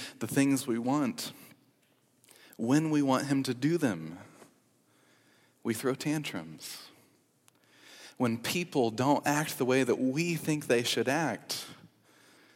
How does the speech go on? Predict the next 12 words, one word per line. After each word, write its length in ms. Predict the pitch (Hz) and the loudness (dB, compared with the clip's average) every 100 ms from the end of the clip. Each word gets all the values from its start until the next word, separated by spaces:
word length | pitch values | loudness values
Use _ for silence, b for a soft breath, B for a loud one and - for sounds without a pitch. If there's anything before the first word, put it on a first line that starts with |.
| b b b b b _ _ _ _ _ _ - | b b b b b _ _ _ _ _ _ -14
we 200 | 87 98 | -8 -8
throw 260 | - 110 113 | -4 -4 -4
tantrums. 920 | 131 131 127 90 85 - - - - b b b b b b b b b b | -6 -6 -8 -12 -16 -12 -12 -12 -14 b b b b b b b b b b
We 340 | - 117 131 - | -8 -8 -6 -8
are 340 | - - 120 - B B B _ | -8 -10 -12 -18 B B B _
childish. 1160 | - - - 160 120 92 80 - - - - - B B B B B _ _ _ _ _ _ _ _ _ _ _ _ _ _ _ _ _ _ _ | -4 -2 -4 -4 -6 -8 -10 -6 -4 -4 -6 -12 B B B B B _ _ _ _ _ _ _ _ _ _ _ _ _ _ _ _ _ _ _
But 140 | - 107 | -18 -12
we 60 | |
need 160 | 107 123 | -10 -8
to 60 | - | -8
be 100 | 95 | -6
childlike. 800 | - 110 104 104 120 98 - | -6 -6 -6 -8 -10 -12 -16